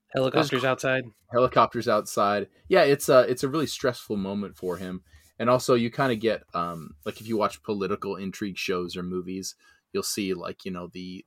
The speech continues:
Speaker 2: the powers that be will, uh, put you in a situation that does not work for you in order to, uh, get what they want. And that's, uh, immediately when he's interviewed by the authorities, you know, it's like, uh,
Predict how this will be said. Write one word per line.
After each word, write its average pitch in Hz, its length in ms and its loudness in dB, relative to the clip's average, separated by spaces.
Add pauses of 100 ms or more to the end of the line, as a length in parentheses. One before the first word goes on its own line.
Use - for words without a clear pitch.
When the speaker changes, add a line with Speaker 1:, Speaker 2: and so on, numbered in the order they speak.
Speaker 2:
the 98 80 -8
powers 98 560 0
that 87 160 -12
be 98 280 -8
will, 90 380 -8 (680)
uh, 87 260 -6 (840)
put 127 180 2
you 107 140 -4
in 98 80 -4
a - 40 -10
situation 98 840 -6 (100)
that 120 140 -6
does 98 200 -6
not 95 180 -4
work 92 180 -8
for - 120 -8
you 117 360 -4 (240)
in 90 160 -6
order 90 320 -6
to, 85 540 -8
uh, 87 260 -6
get 92 160 -6
what 80 160 -12
they 87 100 -2
want. 98 400 -6 (460)
And 87 480 -6 (160)
that's, - 320 -4
uh, 85 280 -6 (140)
immediately 92 560 -6
when 90 140 -8
he's 90 420 -12
interviewed 90 480 -8
by 90 160 -4
the 87 120 -10
authorities, 85 600 -10
you 95 100 -10
know, 87 280 -14
it's - 220 -20
like, - 280 -20
uh, - 120 -20